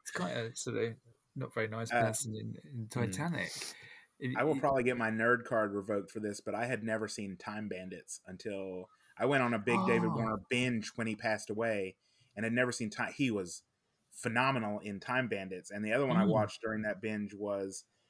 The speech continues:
Speaker 2: and if you've never seen this one, please put it on your list. It is hard to watch and it is intense, uh, as the day is long, but he was in a film, um, with, uh, John Hurt called Little Malcolm and His Struggle Against the Eunuchs,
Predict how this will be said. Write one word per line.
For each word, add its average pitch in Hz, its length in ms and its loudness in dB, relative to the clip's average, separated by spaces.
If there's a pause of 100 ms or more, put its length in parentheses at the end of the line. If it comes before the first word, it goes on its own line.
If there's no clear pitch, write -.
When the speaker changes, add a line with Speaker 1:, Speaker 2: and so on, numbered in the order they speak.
(300)
Speaker 2:
and 110 120 -2
if 107 100 -2
you've 135 140 0
never 127 180 2
seen 117 200 -2
this 107 160 -4
one, 92 100 -8
please 131 260 -2
put 127 140 -2
it 107 60 0
on 107 120 0
your 104 120 -2
list. 101 300 -4
It 123 40 0
is 107 120 -2
hard 135 360 2
to 135 80 0
watch 123 460 0
and 110 100 -6
it 107 80 -4
is 95 200 -6
intense, 113 640 -8 (560)
uh, 98 260 -2
as 104 160 -4
the 107 80 -6
day 110 220 2
is 107 140 -2
long, 110 360 -2
but 110 240 -2
he 120 220 -4
was 117 200 -2
in 110 100 -6
a 104 40 -8
film, 120 520 -4 (540)
um, 92 640 -2 (140)
with, 101 400 -4 (120)
uh, 101 60 -6
John 113 300 0
Hurt 143 260 2 (220)
called 107 340 0
Little 123 240 0
Malcolm 123 560 -2
and 107 140 -6
His 107 140 -8
Struggle 120 380 -2
Against 110 300 -4
the 101 80 -8
Eunuchs, 123 480 -4